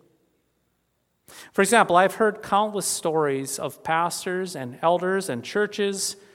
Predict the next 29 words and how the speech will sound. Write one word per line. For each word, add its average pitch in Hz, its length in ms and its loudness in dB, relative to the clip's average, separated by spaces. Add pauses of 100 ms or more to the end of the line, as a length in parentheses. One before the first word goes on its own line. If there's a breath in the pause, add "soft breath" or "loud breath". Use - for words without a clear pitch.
(520 soft breath)
various 185 340 2
churches 175 340 -4
inviting 156 460 2
members 170 360 -2
to 165 120 -8
come 175 340 -4
back 156 300 -2
to 170 60 -10
church 151 320 -4
over 135 80 -8
the 143 60 -4
last 156 320 2
seventeen 165 460 -4
years. 127 580 -6 (760 soft breath)
Churches 196 540 -2
and 135 100 -4
elders 170 360 0
and 123 100 -8
pastors 170 400 0
inviting 220 320 2
people 240 220 -2
to 220 40 0
receive 220 400 -2
God's 208 300 2
gifts. 190 500 -6 (160)
A - 60 -2
simple 254 260 2
invitation, 226 580 -2 (120)
"Come, 175 320 0